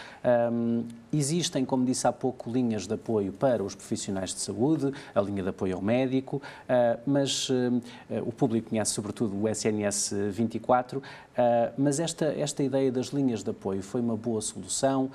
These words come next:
Que balanço é que é possível fazer, eh, devolvidos este, este ano e meio, não é, eh, de pandemia?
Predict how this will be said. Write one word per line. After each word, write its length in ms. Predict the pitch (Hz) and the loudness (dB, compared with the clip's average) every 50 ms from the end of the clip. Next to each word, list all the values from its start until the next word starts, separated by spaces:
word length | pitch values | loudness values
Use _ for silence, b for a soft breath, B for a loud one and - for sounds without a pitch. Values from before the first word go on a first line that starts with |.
| B B B B - | B B B B -6
Que 80 | - | -2
balanço 520 | 131 139 139 143 160 165 170 160 - - 156 | 0 2 2 2 2 2 0 -2 -2 -2 -2
é 80 | 139 | -2
que 240 | 131 - - - 139 | -2 -4 -4 -2 0
é 60 | 131 | 0
possível 540 | 131 135 - - - 143 131 113 127 127 123 | 0 -2 -8 -4 -2 0 0 0 0 -2 -2
fazer, 680 | 120 - - 127 110 104 117 123 123 120 120 120 123 123 B B B B B - | -2 -4 -6 -6 -4 -2 0 0 2 2 0 0 -2 -2 B B B B B -6
eh, 560 | - 113 110 113 113 110 110 113 110 110 107 - - - - - - - | -2 0 2 2 4 2 2 2 2 0 -2 -4 -8 -16 -20 -20 -20 -16
devolvidos 680 | - 101 101 117 117 110 95 123 120 113 107 104 110 | -10 -2 0 0 0 2 2 0 0 0 0 -2 0
este, 340 | 113 110 104 - - - - 104 - | 0 0 0 -2 -4 -6 -4 -2 -2
este 200 | 110 107 - 123 | -2 0 0 0
ano 100 | 123 120 | 0 2
e 60 | 110 | 2
meio, 280 | 104 113 123 113 101 92 | 2 2 2 0 0 -2
não 160 | 95 101 104 | -2 -2 -2
é, 120 | 104 107 104 B B B B B | -2 -4 -6 B B B B B
eh, 220 | - 110 107 107 104 | -2 0 0 0 -2
de 80 | 104 | -4
pandemia? 460 | - - 110 104 90 95 90 90 87 | -4 -4 -2 -2 -4 -4 -6 -8 -10